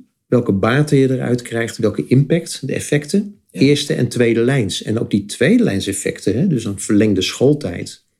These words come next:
Speaker 1: heeft me-, misschien hogere, eh,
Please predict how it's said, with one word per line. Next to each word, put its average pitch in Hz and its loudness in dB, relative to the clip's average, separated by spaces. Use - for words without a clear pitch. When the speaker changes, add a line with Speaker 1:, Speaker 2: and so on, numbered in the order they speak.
Speaker 1:
heeft - -6
me-, 107 0
misschien 101 -2
hogere, 95 0
eh, - -6